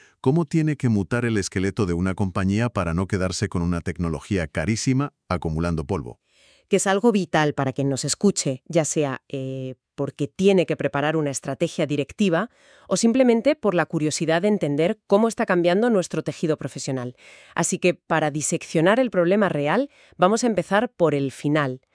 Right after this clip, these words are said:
Speaker 2: Vamos a observar ese momento en el que, bueno, todo parece haber sido un éxito rotundo.
Speaker 1: El espejismo de la entrega perfecta.
Speaker 2: Exacto. Pongamos sobre la mesa el escenario del artículo.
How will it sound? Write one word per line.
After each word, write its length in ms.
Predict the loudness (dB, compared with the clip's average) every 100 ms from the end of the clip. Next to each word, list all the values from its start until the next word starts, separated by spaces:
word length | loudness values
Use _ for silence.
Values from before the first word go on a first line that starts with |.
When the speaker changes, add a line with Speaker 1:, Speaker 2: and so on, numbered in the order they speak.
| _ _ _
Speaker 2:
Vamos 320 | 0 2 0
a 60 | -2
observar 560 | -2 0 0 2 2 2
ese 180 | 2
momento 580 | 4 6 4 4 0 -2 0
en 160 | 0
el 160 | 0 -4
que, 280 | -2 -2 -2
bueno, 340 | -2 -2 -4 2
todo 260 | 2 2
parece 280 | 0 -2 -2
haber 160 | -2 -2
sido 240 | -2 0
un 120 | 0
éxito 340 | -2 -4 -4 -4
rotundo. 540 | -4 -6 -4 -6 -8 _ _ _ -2
Speaker 1:
El 200 | 0 0
espejismo 720 | -2 -4 -4 -2 -2 -2 -2
de 100 | -2
la 60 |
entrega 400 | -2 -2 -2 -2
perfecta. 640 | -2 -6 -6 -8 -8 -14 -12 -10
Speaker 2:
Exacto. 580 | -6 -4 -4 -4 -8 2
Pongamos 480 | 4 6 4 2 2
sobre 280 | 2 2
la 120 | 2 4
mesa 320 | 2 2 2
el 80 | 2
escenario 500 | 2 4 4 4 4
del 140 | 4
artículo. 640 | 2 -2 -8 -4 -4 -6